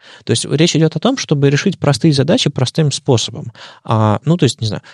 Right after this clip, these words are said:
чтобы решить восемьдесят процентов задач двадцатью процентными у-, усилий, а двадцать процентов задач восьмидесяти процентов. Ну, в общем, вот, вот эта вот комбинация,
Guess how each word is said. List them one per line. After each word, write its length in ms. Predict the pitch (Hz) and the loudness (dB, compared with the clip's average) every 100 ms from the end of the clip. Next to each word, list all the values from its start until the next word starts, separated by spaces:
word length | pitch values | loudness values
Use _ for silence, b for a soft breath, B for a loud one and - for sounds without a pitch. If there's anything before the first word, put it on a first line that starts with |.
| B | B
чтобы 260 | - 123 | -2 2
решить 240 | 139 151 120 | 2 2 2
восемьдесят 400 | 139 - 107 - | 0 0 -4 0
процентов 400 | - 123 110 107 | 0 2 0 0
задач 560 | 110 170 208 - - - | 2 2 2 -2 -8 -16
двадцатью 440 | - 110 - 143 | -8 -6 -4 -2
процентными 1040 | 123 110 117 120 104 98 92 87 82 76 - | -2 0 0 0 0 0 0 -2 -4 -6 -8
у-, 280 | 85 85 95 | -8 -6 -4
усилий, 640 | 104 - 92 78 73 _ - 92 | -2 -2 -4 -8 -12 _ -12 -6
а 300 | 90 90 90 B B - | -2 -2 -4 B B -2
двадцать 260 | 107 160 | 0 0
процентов 300 | - 143 127 | 0 0 0
задач 260 | 113 117 - | 0 0 0
восьмидесяти 360 | 107 107 92 | -2 -2 -4
процентов. 380 | - - - - | -6 -8 -8 -6
Ну, 100 | 185 | -2
в 20 | |
общем, 200 | 180 - | 0 0
вот, 100 | 98 - | -6 -6
вот 120 | 104 | -6
эта 120 | 90 | -6
вот 120 | 78 | -6
комбинация, 720 | - 120 123 117 98 101 101 | 0 2 4 4 2 -2 -4